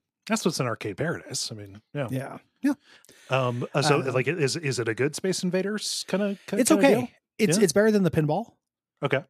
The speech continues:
Speaker 2: Uh, significantly better than the pinball.
Speaker 1: Mm-hmm.
Speaker 2: So, yeah.
Speaker 1: Yeah. Um, but, uh, but, but yeah, I, I d-, I,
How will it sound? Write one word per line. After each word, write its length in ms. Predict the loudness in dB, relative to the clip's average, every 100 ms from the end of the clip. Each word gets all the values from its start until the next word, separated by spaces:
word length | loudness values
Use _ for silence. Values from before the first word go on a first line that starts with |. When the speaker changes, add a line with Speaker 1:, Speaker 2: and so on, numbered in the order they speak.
| -6
Speaker 2:
Uh, 320 | -4 -2 -2
significantly 500 | -2 2 2 2 2
better 200 | 2 0
than 100 | -2
the 60 | -4
pinball. 360 | -6 -10 -16 -20 _ _ _ -12
Speaker 1:
Mm-hmm. 140 | -10 -12
Speaker 2:
So, 260 | -14 -14 -14 _ _ _ _
yeah. 100 | -20 -20 -20 -20 _ _ -14
Speaker 1:
Yeah. 220 | -14 -14 -20 _ _ _ _
Um, 520 | -2 0 -2 -4 -8 -12 _
but, 160 | -4 -2
uh, 240 | -2 -2 -2
but, 200 | -4 -2
but 160 | -4
yeah, 180 | -6 -10 -4
I, 180 | -2 2 0
I 40 |
d-, 120 | 0
I, 200 | -2 -2